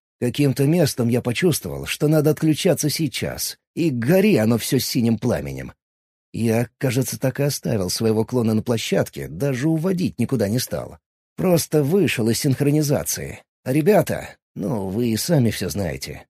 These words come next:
Я успел отключиться за секунду до их смерти. Я закрыл вкладку с интервью. А вот это уже интересно. Получается, можно не только отдельные модули выводить из строя,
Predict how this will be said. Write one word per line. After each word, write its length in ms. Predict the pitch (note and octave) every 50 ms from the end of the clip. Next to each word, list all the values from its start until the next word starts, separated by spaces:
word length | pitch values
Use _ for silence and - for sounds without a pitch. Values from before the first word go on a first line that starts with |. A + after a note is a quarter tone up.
| _ _
Я 220 | - D#2 E2 G2 A2+
успел 340 | A#2+ - - - C3+ B2 A#2+
отключиться 580 | A2 - B2+ A#2 - - E3+ D#3 - - B2+
за 120 | A#2+ B2+ B2+
секунду 520 | - D3 D#3 - - B2 G#2+ F2+ F#2 G2+
до 120 | F2 A2
их 160 | A2 G#2 - -
смерти. 560 | - A2+ F2+ C#2+ C2+ - - - - - - _ _ _ _ _ _ _ _ _ _ _ -
Я 300 | - D2+ F#2+ B2 C#3+ D3+
закрыл 440 | D3 F3 F3 - F#3+ G3 G3+ G3 E3+
вкладку 500 | - - - E3 F3 E3+ - - E3+ D3
с 100 | - F3
интервью. 600 | D3+ C3 D#3+ D3+ A#2+ A2 F2+ C2+ - C2 - - _ _ _ _ _ _ _ _ _ -
А 180 | F#2+ G2 A2
вот 260 | C3+ D3+ F3 F3 -
это 240 | - G#3+ G3+ - G#3+ G#3+
уже 360 | G#3+ G3+ F3+ G#3+ G#3 G3+ G#3
интересно. 720 | G#3+ G3+ - A3+ F#3+ C3 F2+ D#2 - - F2 B1+ B1+ C#2+ - _ _ _ _ _ _ _ - F2+
Получается, 680 | F#2 G#2 G#2 - - A2+ G#2+ A2+ B2 A#2 - - C#3+
можно 380 | B2+ B2 B2+ C3+ C3+ A2+ G#2+ B2
не 160 | A#2 A2+ A2+
только 460 | - - F#3 G3 F3+ - - F3 -
отдельные 640 | - D#3 D#3+ D3 C3+ C#3 E3+ E3+ D3+ C#3+ C#3+ D3 D#3 D#3
модули 400 | E3 F3 G3 G3+ B2+ G#2 F#2+ F2+
выводить 440 | F2+ G2 A2 G#2+ B2+ A#2 A2 G2+ -
из 120 | C#3+ C#3 -
строя, 480 | - - - - A#1 A#1 A1 - -